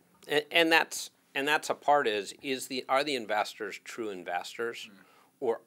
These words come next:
Speaker 1: are they intermediaries?
Speaker 2: Mm-hmm.
Speaker 1: And we're building our markets for intermediaries, and that's a mistake in the financial world. And that's one of the reasons why we wanna make, have Reg A work. We want other ways for companies to raise capital directly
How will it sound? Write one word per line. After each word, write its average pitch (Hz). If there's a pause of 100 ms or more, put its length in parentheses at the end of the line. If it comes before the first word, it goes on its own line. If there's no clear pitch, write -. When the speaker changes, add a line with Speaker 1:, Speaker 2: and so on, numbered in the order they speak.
Speaker 1:
are 107
they 98
intermediaries? 87
Speaker 2:
Mm-hmm. -
Speaker 1:
And 123
we're 120
building 143
our 110
markets 101
for -
intermediaries, 82 (320)
and 98
that's -
a 107
mistake 92
in 87
the 85
financial 90
world. 85 (240)
And -
that's 135
one 151
of 190
the 170
reasons 104
why 101
we 101
wanna 104
make, 104
have 98
Reg 98
A 95
work. 92
We 95
want 95
other 110
ways 95
for -
companies 90
to 95
raise 92
capital 92
directly 92